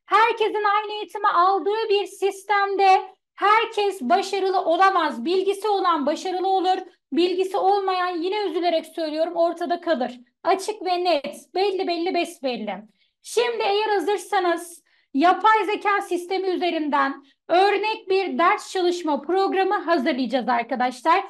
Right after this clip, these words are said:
Şimdi attığım adımları çok iyi bir şekilde takip etmenizi istiyorum. Çünkü bu seminere katılan kıymetli öğrencilerime bir kere yapay zekayı deneyimletme hakkı tanıyorum.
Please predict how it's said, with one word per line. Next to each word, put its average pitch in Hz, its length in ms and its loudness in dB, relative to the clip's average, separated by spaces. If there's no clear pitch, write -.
Şimdi 440 360 2
attığım 381 520 2
adımları 349 540 2
çok 453 380 2
iyi 392 140 0
bir 381 60 -2
şekilde 370 460 -4
takip 349 360 0
etmenizi 339 480 -4
istiyorum. 370 640 2
Çünkü 427 520 -2
bu 392 100 0
seminere 381 540 -4
katılan 330 480 -4
kıymetli 339 440 -2
öğrencilerime 294 880 0
bir 403 320 6
kere 359 240 2
yapay 339 440 2
zekayı 349 640 -2
deneyimletme 349 800 0
hakkı 359 500 -2
tanıyorum. 370 640 0